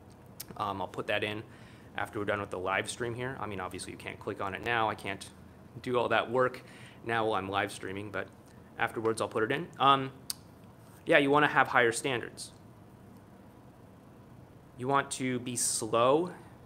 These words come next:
to commit. You don't wanna rush into a relationship with someone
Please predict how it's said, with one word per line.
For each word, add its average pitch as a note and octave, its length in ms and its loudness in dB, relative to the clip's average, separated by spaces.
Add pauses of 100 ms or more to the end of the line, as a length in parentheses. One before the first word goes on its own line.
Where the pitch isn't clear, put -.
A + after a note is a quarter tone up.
(280)
to - 120 -4
commit. A2+ 580 -6 (1160)
You A2+ 100 -10
don't B2+ 120 -2
wanna D#3+ 160 0
rush B2+ 360 4
into B2+ 300 -4
a A#2 60 2
relationship G#2+ 800 -4 (800)
with A2 160 -2
someone G#2 560 -2